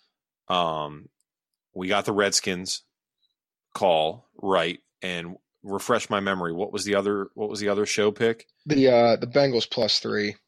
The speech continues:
Speaker 1: The
Speaker 2: But
Speaker 1: Bengals plus three. That's right. Cam came out and had himself a game, man.
Speaker 2: Yes. Superman showed up. Uh, Ham Newton came out in his finest and just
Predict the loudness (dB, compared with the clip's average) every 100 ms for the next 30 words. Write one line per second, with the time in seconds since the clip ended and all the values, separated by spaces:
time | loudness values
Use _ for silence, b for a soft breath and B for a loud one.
0 | _ -2 2 2 2 0 0 2 2 4
1 | 4 4 2 2 2 2 2 2 2 2
2 | 2 2 2 2 2 2 2 2 0 2
3 | 2 -2 -4 -4 -4 -2 0 -2 -2 2
4 | 4 4 2 -2 0 0 0 0 -4 -4
5 | _ -20 -16 -6 -4 -4 -4 -8 -12 _
6 | b b b b -2 2 2 2 2 0
7 | -6 -8 _ _ _ _ -4 -2 0 -2
8 | -2 -2 -2 -2 -2 -4 -4 -4 -4 -6
9 | -6 -6 -6 -2 0 2 0 -2